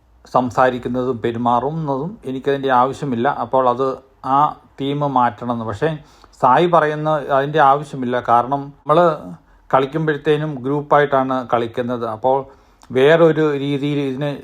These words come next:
എടു-, എടുക്കേണ്ട ആവശ്യമില്ല. നോറ അവിടെ കിടന്ന് ക-, ബഹളവും കരച്ചിലുമായി. സായി റൂമിൽ നിന്ന് ഇറങ്ങിപ്പോയി. അത് കഴിഞ്ഞ് നോറ അവിടെ നേരെ ടോയ്ലറ്റിൻ്റെ അവിടെ ഇരിക്കുന്ന ഏരിയയിൽ വന്നിരുന്ന് കരച്ചിലും പറച്ചിലും.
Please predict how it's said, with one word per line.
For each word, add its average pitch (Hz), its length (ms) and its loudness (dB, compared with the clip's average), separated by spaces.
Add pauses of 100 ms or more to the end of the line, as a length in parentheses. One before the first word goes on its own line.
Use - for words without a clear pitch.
(120)
എടു-, 139 420 -2
എടുക്കേണ്ട 139 400 -4
ആവശ്യമില്ല. 127 720 2
നോറ 143 180 6 (460)
അവിടെ 131 180 2
കിടന്ന് 135 360 -2 (1080)
ക-, 123 560 2 (240)
ബഹളവും 127 560 4
കരച്ചിലുമായി. 120 720 0 (680)
സായി 127 420 2
റൂമിൽ 131 340 -2
നിന്ന് 131 140 -2
ഇറങ്ങിപ്പോയി. 120 680 -4
അത് 127 100 -6
കഴിഞ്ഞ് 131 220 -2
നോറ 127 240 4
അവിടെ 123 320 2
നേരെ 127 500 -4 (520)
ടോയ്ലറ്റിൻ്റെ 135 500 0
അവിടെ 131 180 2
ഇരിക്കുന്ന 123 560 -2
ഏരിയയിൽ 127 500 -2
വന്നിരുന്ന് 123 720 -4
കരച്ചിലും 120 320 -4
പറച്ചിലും. 117 480 -4